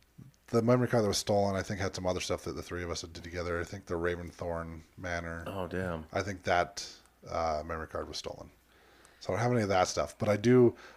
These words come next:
Speaker 1: I'm gonna find the curtain. I have people that have been asking me for that, so I've gotta find that curtain flying up, and I'll get it posted. Like, I'm actually, like, kind of excited. Like, with this podcast, starting the show with you guys,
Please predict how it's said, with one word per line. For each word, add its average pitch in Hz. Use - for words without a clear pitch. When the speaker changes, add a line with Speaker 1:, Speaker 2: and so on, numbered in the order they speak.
Speaker 1:
I'm 110
gonna 120
find 127
the 123
curtain. 113
I 104
have 104
people 123
that 113
have 98
been 104
asking 101
me 92
for -
that, 87
so -
I've 98
gotta 110
find 104
that 101
curtain 110
flying 95
up, 85
and 95
I'll 87
get 87
it -
posted. 87
Like, 92
I'm 143
actually, 127
like, 101
kind 147
of 143
excited. 131
Like, 107
with 135
this 147
podcast, 143
starting 147
the 131
show 139
with 123
you 127
guys, 123